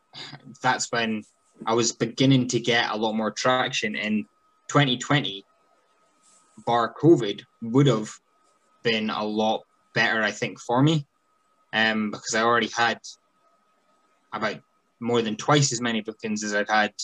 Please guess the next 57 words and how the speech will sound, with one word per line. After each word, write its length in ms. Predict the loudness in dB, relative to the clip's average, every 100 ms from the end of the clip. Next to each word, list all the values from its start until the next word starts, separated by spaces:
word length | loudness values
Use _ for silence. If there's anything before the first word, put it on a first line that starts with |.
| -14 _ _ _ -10
the 80 | -6
previous 540 | 4 6 6 0 -4
year. 180 | -8 -10 _ _ _ _ _ _ -10
And 120 | -6
it 40 | -2
was 160 | 0
all 160 | 4 2
because 280 | 2 -2 0
I 100 | 0
just, 240 | -2 -6 _ -12
I 40 | -2
was 120 | 4
more 180 | 4 4
confident. 480 | 0 -2 -2 -8 -10 -6
I 40 |
was 80 | 0
more 140 | 2 2
confident 300 | 2 0 0
in 60 |
what 80 | 0
I 20 |
was 120 | -2
doing. 200 | 0 0
I 40 | 0
was 120 | 0
more 140 | 0
confident 360 | 2 -2 -2 -16
in 80 | -8
what 120 | -4
I 40 | -4
was 120 | -4
trying 160 | -8
to 60 | -6
sell 380 | -4 0 2 0
to 120 | -2
people. 340 | -16 -12 -12 -14 _ _ _ _ -10
I 60 | -4
was 120 | 0
more 140 | 0
confident 540 | 0 -4 -4 -6 -6 -2
that 280 | -2 -2
if, 140 | -6 -10 -16 -18
if 140 | -10
a 80 | -10
crowd 480 | -2 0 0 -4 -10
came 220 | -4 -4
and 120 | -2
saw 240 | -2 0
me, 240 | -2 -4 -6 _ _ _ -2
they 80 | -2
would 140 | 0
know 200 | 2 6
what 180 | 6 4
I 60 | -2
was 160 | 0
all 140 | 0 0
about. 300 | -2 -2